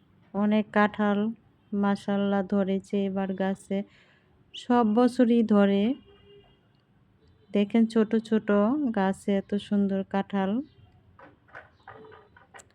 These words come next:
আমার দেখে খুবই ভালো লাগছে। কাঁঠালগুলো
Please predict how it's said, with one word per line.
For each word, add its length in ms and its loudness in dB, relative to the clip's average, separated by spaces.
আমার 360 2
দেখে 360 2
খুবই 380 0
ভালো 320 0
লাগছে। 520 -2
কাঁঠালগুলো 680 0